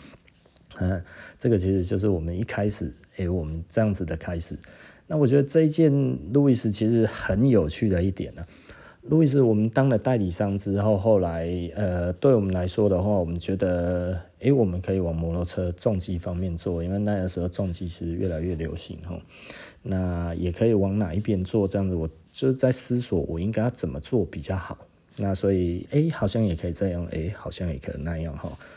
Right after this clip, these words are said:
那我其实就在思考说，诶，我怎么做会比较好？那但是我们那个时候一直都卖得很顺。那我记得那个时候其实当然少不了就是同业的揶揄吼。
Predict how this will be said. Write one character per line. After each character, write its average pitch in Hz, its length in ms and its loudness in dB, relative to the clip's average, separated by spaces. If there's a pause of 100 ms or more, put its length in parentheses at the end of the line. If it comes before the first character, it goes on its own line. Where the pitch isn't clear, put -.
(120)
那 - 100 -4
我 90 120 0
其 98 120 0
实 95 80 2
就 92 140 2
在 101 120 4
思 98 200 -2
考 92 180 -2
说， 95 200 2
诶， 90 180 2
我 113 160 2
怎 90 100 -6
么 73 80 -4
做 87 220 0
会 90 100 -2
比 - 120 -8
较 - 120 -4
好？ - 160 -8 (560)
那 143 120 2
但 143 140 4
是 139 200 2
我 92 120 0
们 92 120 0
那 117 80 6
个 110 80 6
时 - 80 0
候 95 80 6
一 104 60 4
直 92 160 -4
都 82 80 0
卖 92 200 0
得 82 80 -2
很 80 160 -4
顺。 - 240 -6 (600)
那 147 100 4
我 131 100 8
记 147 180 2
得 110 140 4
那 120 140 4
个 113 80 6
时 95 100 2
候 104 80 8
其 101 180 -2
实 95 100 2
当 95 160 0
然 87 220 -2
少 - 540 -4
不 - 120 0
了 95 180 4
就 92 160 0
是 107 80 2
同 90 320 -4
业 110 180 2
的 90 100 0
揶 107 600 0
揄 - 60 -10
吼。 87 180 -4